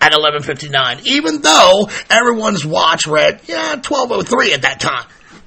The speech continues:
The fans of Saint Pete are stunned as they had probably never heard how <laughs> shit gets done in Chicago. The approved bill called for a hundred fifty million dollar ballpark,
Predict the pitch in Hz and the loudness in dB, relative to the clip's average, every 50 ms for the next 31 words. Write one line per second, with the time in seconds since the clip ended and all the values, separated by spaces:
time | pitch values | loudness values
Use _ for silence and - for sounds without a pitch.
0 | - _ _ _ _ - - - - - - 131 - - 185 190 190 190 156 160 | -20 _ _ _ _ -20 -20 -20 -6 -2 -2 -2 2 2 2 2 2 0 -2 -2
1 | - - - - - 160 151 - - 214 208 214 220 - - 165 160 156 151 - | -2 0 0 0 -2 -4 -6 -4 -2 0 0 0 -2 -2 0 2 2 2 2 2
2 | - - - - 175 - - - 120 - 170 147 147 143 135 - 175 170 165 156 | 0 0 0 0 0 0 0 -4 -4 -2 0 2 2 2 0 -2 -2 -2 -2 0
3 | 160 165 156 151 151 143 - - - - - - - - 294 247 247 220 196 170 | 0 0 0 0 -2 -4 -8 -18 -16 -6 -2 0 0 0 0 0 -2 -2 -2 -2
4 | 170 190 208 214 208 202 190 - - 196 190 180 160 147 139 131 - - _ _ | 0 -2 -2 0 0 0 -2 0 0 0 0 0 0 -2 -4 -8 -10 -16 _ _
5 | - - 170 151 156 - - - - - 202 190 - - - 165 170 139 - - | -4 -2 -2 0 0 0 2 2 2 2 0 -2 -2 -2 -2 -2 -2 -4 -4 -4
6 | - 165 165 156 147 143 135 - 160 135 - - 139 143 135 131 127 123 123 120 | -2 -2 -2 -2 -4 -6 -4 -4 -6 -6 -6 -4 -2 0 2 2 2 0 0 -2
7 | 120 - - _ _ _ - - _ _ - - - - _ _ _ - - - | -4 -8 -14 _ _ _ -20 -20 _ _ -20 -20 -20 -20 _ _ _ -20 -18 -14
8 | - - - - 156 151 - - 233 247 240 196 185 190 208 220 - 214 - - | -14 -14 -4 0 0 0 2 2 2 2 2 2 2 4 6 6 4 2 2 2
9 | 202 - - 196 185 196 202 - - - - - 170 156 - - 196 - - - | 2 2 2 2 -2 -2 0 0 0 0 -2 -4 -4 -2 0 0 0 0 -2 -4
10 | 135 208 208 - - 180 180 190 196 185 160 160 165 170 151 135 127 160 170 185 | -2 -4 -4 -2 -4 -4 -4 -2 -2 -2 -2 -2 0 0 0 0 2 2 0 0
11 | 165 139 180 190 185 175 165 - | 0 0 0 0 2 0 -2 -4